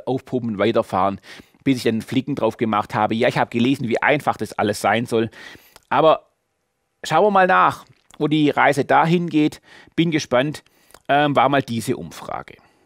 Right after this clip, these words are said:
Dann noch eine wichtige Sache hier auf dem Kanal, das Thema, wie pflegt ihr eure Fahrradkette mit Wachs oder mit Öl? Ähm,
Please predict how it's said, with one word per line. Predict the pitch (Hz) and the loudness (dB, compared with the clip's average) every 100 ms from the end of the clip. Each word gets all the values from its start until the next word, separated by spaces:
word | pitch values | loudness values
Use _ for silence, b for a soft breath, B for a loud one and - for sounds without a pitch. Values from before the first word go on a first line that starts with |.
| _ _ - B B | _ _ -14 B B
Dann | 190 | 0
noch | 240 165 | 2 2
eine | 180 233 220 | 2 2 -2
wichtige | 190 202 190 | -4 -2 0
Sache | - 180 | 0 2
hier | 190 185 | 2 0
auf | 160 | -2
dem | 165 | -4
Kanal, | 160 139 117 143 | -4 0 2 2
das | 165 - | 0 -4
Thema, | - 131 147 143 | -2 0 2 0
wie | 151 | 0
pflegt | 151 147 147 - | -4 -2 -2 -2
ihr | 165 - | -4 -2
eure | 117 143 | -2 -2
Fahrradkette | - 95 95 123 - 135 151 | -2 -2 2 0 0 -4 -2
mit | 147 160 101 | -4 -6 -4
Wachs | 87 - - | -6 -6 -14
oder | 101 107 117 | -8 -4 -4
mit | 127 - - | -4 -6 -4
Öl? | 131 117 82 _ _ B B B B B | 0 0 -2 _ _ B B B B B
Ähm, | 160 175 180 180 180 185 | 4 6 6 4 2 -2